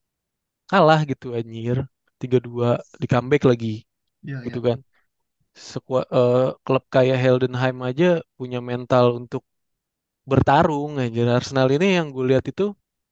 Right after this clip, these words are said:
Speaker 1: ketika, eh, kegogolan gol pertama itu bener-bener nggak nyaman gitu. Kayak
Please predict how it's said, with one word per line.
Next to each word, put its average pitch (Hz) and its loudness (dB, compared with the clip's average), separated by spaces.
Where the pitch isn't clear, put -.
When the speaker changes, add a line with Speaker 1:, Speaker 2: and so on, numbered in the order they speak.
Speaker 1:
ketika, 143 0
eh, 131 4
kegogolan 131 -2
gol 131 -4
pertama 135 0
itu - -8
bener-bener 123 -2
nggak 120 0
nyaman 156 0
gitu. 117 -12
Kayak 131 6